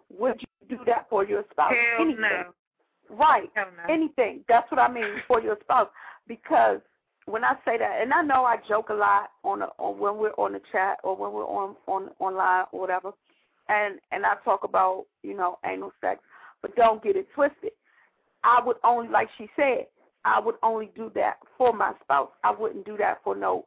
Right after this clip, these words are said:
Speaker 1: any old random Joe. You know what I'm saying? Certain things. You can't even kiss me if you're not my spouse. No, hell no. I don't even want you to feel on me. You know, i-, if I'm not with my spouse, it's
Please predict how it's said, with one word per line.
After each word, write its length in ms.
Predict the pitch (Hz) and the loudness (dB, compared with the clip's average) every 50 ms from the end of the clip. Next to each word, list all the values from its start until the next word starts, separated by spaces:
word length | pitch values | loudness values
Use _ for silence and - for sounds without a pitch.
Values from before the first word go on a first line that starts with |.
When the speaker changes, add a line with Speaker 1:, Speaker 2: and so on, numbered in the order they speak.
| _ 196 | _ -6
Speaker 1:
any 240 | 208 208 196 190 | -4 -4 0 2
old 260 | 190 185 185 185 175 165 | 2 2 2 2 0 0
random 440 | 185 185 190 185 170 180 180 175 165 - | 0 0 0 -2 -4 -6 -10 -12 -10 -4
Joe. 320 | 190 214 247 247 196 - - _ _ _ _ _ _ - | 0 2 2 2 2 0 -4 _ _ _ _ _ _ -14
You 100 | - 220 | -4 2
know 80 | 240 233 | 4 4
what 100 | 220 214 | 4 4
I'm 140 | 220 220 - | 2 0 0
saying? 160 | - 220 214 214 - - - - _ _ - | 2 2 2 2 -2 -14 -20 -20 _ _ 2
Certain 280 | 311 302 294 269 254 - | 4 4 4 2 0 2
things. 320 | - 320 359 302 226 - - - - - - _ _ _ _ _ _ - - | 4 4 4 4 2 -4 -10 -14 -20 -20 -20 _ _ _ _ _ _ -6 0
You 120 | - 381 440 - | 2 2 4 4
can't 200 | - 359 320 320 | 4 2 2 2
even 140 | 330 277 294 | 0 -2 -6
kiss 260 | - - - 440 453 - - | -4 0 2 2 2 2 0
me 140 | 302 294 254 | -2 0 0
if 140 | 226 226 - | 0 -2 -2
you're 100 | - 233 233 | -4 -6 -4
not 180 | 233 - - | -4 -4 -2
my 140 | - - 202 - - | -2 -2 -4 -4 -6
spouse. 320 | _ - - - - - - - _ _ _ _ _ _ _ _ _ _ _ - - | _ -2 0 0 -2 -4 -10 -16 _ _ _ _ _ _ _ _ _ _ _ -12 -6
No, 460 | 277 330 427 480 466 - 190 208 226 | -2 2 4 4 6 4 4 2 2
hell 240 | 269 311 339 349 349 | 4 4 4 6 4
no. 100 | 302 294 - | 4 0 2
I 100 | - 247 | 2 2
don't 180 | 349 415 359 311 | 4 4 4 2
even 180 | 311 285 285 277 | 0 -2 0 0
want 160 | 269 262 - | -2 -2 -2
you 60 | - 247 | -6 -12
to 80 | 240 - _ - | -12 -12 _ 2
feel 200 | 247 262 262 262 | 2 4 4 4
on 160 | 240 220 233 | 2 0 0
me. 300 | 226 226 226 220 214 214 _ - - _ - | -4 -8 -8 -8 -10 -14 _ -20 -20 _ -10
You 80 | 247 269 | -6 0
know, 220 | 269 240 214 - - - _ - | 4 4 4 4 2 -2 _ -12
i-, 60 | - - - _ _ _ - | -12 -12 -12 _ _ _ -2
if 140 | 233 233 - | -2 0 4
I'm 160 | 311 349 440 403 | 4 4 4 4
not 180 | - - - | 4 4 2
with 100 | 330 320 | 2 0
my 160 | 302 294 277 - | 2 2 0 0
spouse, 240 | - - - 262 254 - | 0 0 0 0 0 -2
it's 140 | 269 247 | -10 -18